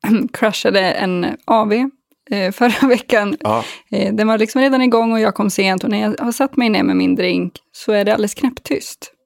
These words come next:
Speaker 1: Och jag får liksom panik.
Speaker 2: Ja.
Speaker 1: Och bara, förstörde jag någonting? Och så svarar de, nej, det brukar alltid vara så här. Och jag vet li-, alltså, jag
Speaker 2: Ja.
Speaker 1: känner inte de här människorna jättebra. Jag fick liksom så här,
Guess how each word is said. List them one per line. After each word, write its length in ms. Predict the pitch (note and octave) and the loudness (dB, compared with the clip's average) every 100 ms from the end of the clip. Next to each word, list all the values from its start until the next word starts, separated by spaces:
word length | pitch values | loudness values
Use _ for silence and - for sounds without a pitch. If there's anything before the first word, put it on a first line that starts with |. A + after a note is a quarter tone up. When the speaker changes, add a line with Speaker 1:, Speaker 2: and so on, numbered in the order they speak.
| _ _ A3+ | _ _ 2
Speaker 1:
Och 140 | G#3+ | 4
jag 280 | G#3+ G#3+ G#3+ | 4 2 0
får 180 | G#3 G3 | -2 -2
liksom 460 | F3+ - A3 F#3 - | -2 -2 -2 -4 -8
panik. 680 | - A3 A3+ C#4 F#3 - - | -2 2 4 4 2 -4 -2
Speaker 2:
Ja. 260 | - - - - - _ - | -2 -4 -10 -20 -20 _ -4
Speaker 1:
Och 80 | G#3+ | 0
bara, 320 | F#3+ E3+ E3+ - - - _ _ _ _ - - - | 2 2 -2 -8 -12 -12 _ _ _ _ -20 -20 -18
förstörde 600 | - G#3 - - A#3 D4+ | -2 0 0 2 2 4
jag 160 | F#4 E4 | 4 4
någonting? 600 | A3+ F#3+ - - - G#3 - | 4 2 -2 -2 -4 -6 -8
Och 120 | - A3+ | -8 -6
så 100 | C#4 | -2
svarar 340 | F#4+ D#4 A3+ | 0 2 2
de, 140 | A3 | 0
nej, 140 | A3 A#3+ | 0 0
det 100 | A#3+ | 2
brukar 360 | C#4 D4 - | 2 2 2
alltid 320 | C4+ B3+ A#3 B3 | -2 0 0 2
vara 320 | C#4+ A#3+ F4+ | 2 2 0
så 160 | - A3 | 0 -2
här. 300 | - - - _ _ _ _ _ _ _ - - _ | -4 -6 -14 _ _ _ _ _ _ _ -20 -20 _
Och 100 | D4+ | 0
jag 200 | D4 A#3 | 2 2
vet 200 | C#4+ F4 | 2 2
li-, 220 | C#4+ B2+ C#3+ | 0 0 -2
alltså, 180 | A#3 B3 | 2 2
jag 240 | E3 G3+ | 4 2
Speaker 2:
Ja. 40 | |
Speaker 1:
känner 300 | G3+ B3+ C#4 | 2 2 4
inte 160 | C4+ A3+ | 2 0
de 60 | F#3 | -2
här 100 | F3+ | -2
människorna 460 | F3+ F3 F3+ F3+ | -2 -2 -2 -2
jättebra. 340 | G3+ - A3+ A#3 | -2 -2 0 0
Jag 80 | F#3 | -2
fick 160 | A#3 | -4
liksom 160 | F#3+ E3+ | -4 -2
så 60 | |
här, 140 | F3+ | -4